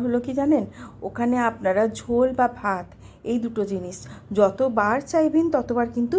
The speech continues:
ফ্রিতে দেবে। চলুন, সবাইকে নিয়ে শুরু করি আজকের রেসিপি। প্রথমে যেটা আমি করব, সেটা হচ্ছে এরম মিডিয়াম সাইজের তিনটে পেঁয়াজকে এই চপারে রেখে আমি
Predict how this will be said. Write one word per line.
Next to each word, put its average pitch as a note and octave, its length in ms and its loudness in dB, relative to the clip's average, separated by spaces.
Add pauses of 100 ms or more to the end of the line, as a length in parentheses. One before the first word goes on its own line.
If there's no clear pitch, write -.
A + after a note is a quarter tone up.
ফ্রিতে D#4 380 -2
দেবে। E3+ 220 2 (320)
চলুন, G#3 300 -10
সবাইকে F#3 420 -8
নিয়ে F#3 200 -12
শুরু A#3 240 -12
করি E4 180 -2 (480)
আজকের A3 320 -6
রেসিপি। D#3+ 400 -12 (1700)
প্রথমে F4 260 2
যেটা G4 300 0
আমি C#4 120 2 (100)
করব, G#3 180 2 (180)
সেটা C4 260 0
হচ্ছে G#3+ 200 -2
এরম A#3+ 160 2 (100)
মিডিয়াম A#3 380 0
সাইজের A3+ 420 -2 (420)
তিনটে C4 300 0 (100)
পেঁয়াজকে G#3 500 -2 (440)
এই A3+ 160 0
চপারে G#3 460 2 (420)
রেখে G3+ 300 -2
আমি C#4 220 0